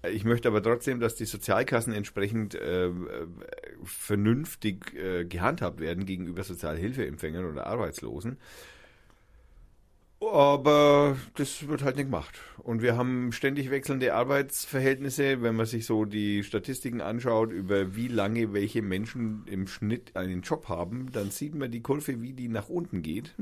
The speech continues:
<laughs> Und zwar massiv. Dass also ständig, äh, Wohnortwechsel, f-, äh, notwendig sind. Dann grad solche Wohnortwechsel natürlich den allen, äh, den, den Menschen, die sowas machen, natürlich dann weniger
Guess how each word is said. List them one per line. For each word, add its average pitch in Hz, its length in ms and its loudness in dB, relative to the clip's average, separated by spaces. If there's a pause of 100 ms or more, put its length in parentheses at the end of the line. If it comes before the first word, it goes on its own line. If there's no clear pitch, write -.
<laughs> - 140 -18
Und 110 140 0
zwar 107 160 -4
massiv. 98 560 -6 (320)
Dass 110 140 2
also 113 240 4
ständig, 123 500 0
äh, 104 300 0
Wohnortwechsel, 107 960 2
f-, - 280 -10
äh, 104 280 2 (120)
notwendig 104 600 0
sind. 98 500 0
Dann 92 280 0 (300)
grad 104 300 4
solche 120 460 6
Wohnortwechsel 117 640 0
natürlich 117 340 0
den 110 180 -4
allen, 113 440 -2
äh, 95 180 2
den, 98 280 0
den 95 260 0
Menschen, 107 380 0
die 123 160 -6
sowas 98 300 -2
machen, 131 260 -2
natürlich 101 340 -4
dann 95 220 -4
weniger 113 340 2